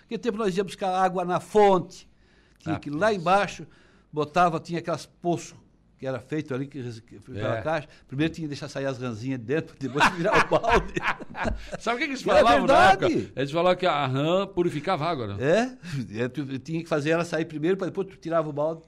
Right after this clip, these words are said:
Speaker 1: e subia aquela lomba e lá levava pra dentro de casa.
Speaker 2: Se alguém vai
Speaker 1: Mas
Speaker 2: tomar
Speaker 1: era,
Speaker 2: água
Speaker 1: é.
Speaker 2: assim hoje, né?
Speaker 1: <laughs> E era água, água fresquinha, água purificada.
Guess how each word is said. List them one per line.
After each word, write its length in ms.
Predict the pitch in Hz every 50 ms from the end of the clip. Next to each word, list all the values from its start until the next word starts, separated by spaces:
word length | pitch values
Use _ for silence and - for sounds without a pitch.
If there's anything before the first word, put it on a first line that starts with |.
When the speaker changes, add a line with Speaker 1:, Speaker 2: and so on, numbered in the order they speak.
| - - 185 170 175
Speaker 1:
e 20 | 160
subia 300 | - - 170 175 165 156
aquela 200 | 135 151 147 143
lomba 280 | 135 143 156 165 160 165
e 40 | 160
lá 100 | 175 175
levava 380 | 175 170 139 139 156 165 160
pra 160 | 160 - 170
dentro 160 | 165 147 - 165
de 100 | 160 156
casa. 200 | - 156 160 160
Speaker 2:
Se 60 | 220
alguém 480 | 220 220 226 208 185 208 247 254 233
vai 160 | 190 156 151 143
Speaker 1:
Mas 120 | - -
Speaker 2:
tomar 140 | - - -
Speaker 1:
era, 140 | 127 135 139
Speaker 2:
água 180 | 139 - - 127
Speaker 1:
é. 40 | 120
Speaker 2:
assim 300 | 127 123 - 131 131 131
hoje, 260 | 131 135 135 123 170 165
né? 140 | 170 120 127
Speaker 1:
<laughs> 1200 | - - 147 - - - 131 127 131 120 - 123 - 135 113 104 113 - - - - - - -
E 60 | 113 117
era 160 | 127 135 143
água, 200 | 139 139 143 139
água 300 | 131 143 151 147 156 147
fresquinha, 640 | 147 - 151 143 139 - - - 143 - 147 147 147
água 220 | 147 143 147 135
purificada. 1120 | - - - - - - 156 151 147 - 151 135 - 151 147 143 135 127 113 104 101 110